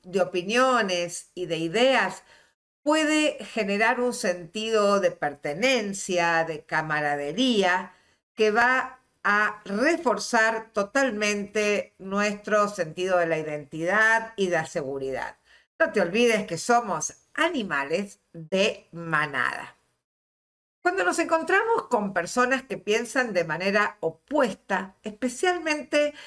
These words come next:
en temas que para nosotros son sensibles o son controvertidos, tenemos que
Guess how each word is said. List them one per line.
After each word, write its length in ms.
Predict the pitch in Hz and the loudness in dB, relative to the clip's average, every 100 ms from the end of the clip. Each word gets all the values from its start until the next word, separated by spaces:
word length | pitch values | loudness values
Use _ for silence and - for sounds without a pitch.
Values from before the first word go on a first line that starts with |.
| - | -12
en 300 | - 208 196 | -4 -4 0
temas 320 | 247 247 262 | 0 2 0
que 120 | 254 208 | -2 -2
para 220 | 190 156 | 0 0
nosotros 460 | 160 - 208 214 | -2 -4 -4 -4
son 240 | 208 196 196 | 0 0 0
sensibles 1200 | 196 151 151 - 302 277 226 180 170 165 165 - | -4 -6 -8 -2 2 4 2 2 2 2 -2 -10
o 80 | 165 | -10
son 440 | - 220 233 233 - | -2 -2 -2 -6 -8
controvertidos, 1200 | 180 160 160 165 151 151 - 277 214 165 170 - _ - _ _ _ _ | -8 -6 -4 -2 -2 -4 -2 0 2 2 -2 -8 _ -20 _ _ _ _
tenemos 480 | 302 403 440 - - | -2 2 2 0 -2
que 440 | 269 294 302 - | 0 2 0 -4